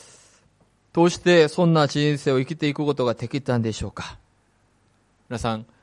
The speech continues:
今日を過ごしている私たちと、私たちも、この彼らを、人生を見ながら、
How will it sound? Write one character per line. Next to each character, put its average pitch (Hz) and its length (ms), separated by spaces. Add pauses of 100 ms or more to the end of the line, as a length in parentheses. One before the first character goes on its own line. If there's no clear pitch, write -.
(400)
今 151 240
日 135 280
を 127 320
過 - 60
ご 156 160
し 147 80
て 147 180
い 151 40
る 151 100
私 131 240
た 139 100
ち - 140
と、 185 320 (800)
私 131 180
た 127 120
ち - 120
も、 143 300 (880)
こ - 60
の 123 80
彼 127 240
ら 113 160
を、 117 240
人 120 280
生 104 160
を 98 100
見 101 160
な 120 120
が 104 140
ら、 151 220